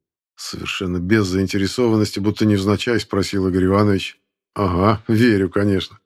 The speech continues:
Мне передали, по этой причине ты просил о срочной встрече». Я вдохновенно на подъёме от предыдущей темы разговора принялся рассказывать Бекетову, как ночью мне приснился отец.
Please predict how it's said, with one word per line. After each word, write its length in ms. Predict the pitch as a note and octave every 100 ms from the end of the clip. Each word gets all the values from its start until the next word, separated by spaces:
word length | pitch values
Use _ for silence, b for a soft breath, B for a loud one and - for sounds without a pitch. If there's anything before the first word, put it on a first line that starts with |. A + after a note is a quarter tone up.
| _ _ _ _ _ -
Мне 240 | F2 A2+
передали, 480 | G#2+ C3 B2+ B2+ B2
по 140 | A#2+
этой 240 | B2 A#2 A2+
причине 420 | A#2+ A2 C#3+ C3
ты 100 | A2
просил 380 | A2+ A#2 A2+ A2+
о 60 |
срочной 380 | G#2+ A#2+ A#2 A2+
встрече». 440 | G#2+ B2 B2 - - _ _ _ _ _ _ -
Я 260 | D#2+ A#2
вдохновенно 680 | G2 F#2+ - G2+ G#2+ B2+ G#2
на 100 | G2
подъёме 500 | E2+ G2+ G#2 C3 A2+
от 120 | G#2+
предыдущей 540 | - G2 G#2+ A#2+ A2+ G2+
темы 280 | B2 A2 G#2+
разговора 500 | G2 G#2+ B2+ A#2+ G#2+
принялся 600 | G#2+ G2+ G2+ F2 D3 C3
рассказывать 580 | A2+ - A#2 G#2+ G#2
Бекетову, 540 | F#2+ B2 A2+ G#2 G#2 F#2+
как 200 | G2 F#2
ночью 360 | A#2 C3 -
мне 140 | G2+ G2
приснился 500 | G2+ - G2+ F2+ F#2+
отец. 460 | F2 F#2 E2 -